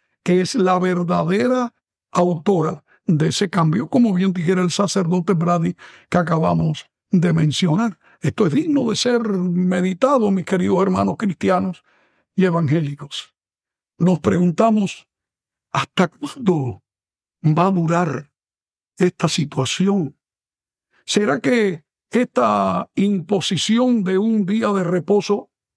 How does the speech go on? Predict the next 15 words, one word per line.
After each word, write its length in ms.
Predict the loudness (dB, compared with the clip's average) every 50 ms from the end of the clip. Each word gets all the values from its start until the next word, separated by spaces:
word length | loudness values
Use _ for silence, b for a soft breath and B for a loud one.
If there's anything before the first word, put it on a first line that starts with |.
| _ _ _ _ _ 0
no 320 | 0 2 2 2 0 0
establecido 800 | -2 -2 -2 -2 -2 0 0 -2 -2 -2 0 0 0 0 -2 -2
por 240 | 0 0 0 0 0
la 120 | 0 -2
Biblia 400 | 0 0 0 0 0 -2 -2 0 0
ni 140 | 0 0 -2
por 240 | -2 -4 -4 -2 -2
Jesucristo 720 | -4 -4 -4 -4 -2 -2 -2 -2 -4 -4 -6 -6 -6 _ b b b b b b b b _ _ _ _ _ -10
será 460 | -6 -2 0 0 2 2 0 0 -2
hasta 360 | 0 0 -2 -2 0 0 0
el 100 | 0 0
final 320 | 0 0 0 2 2 2
de 100 | 2 2
la 80 | 0 0
historia? 560 | -2 -2 -2 -2 0 0 0 -2 -4 -6 _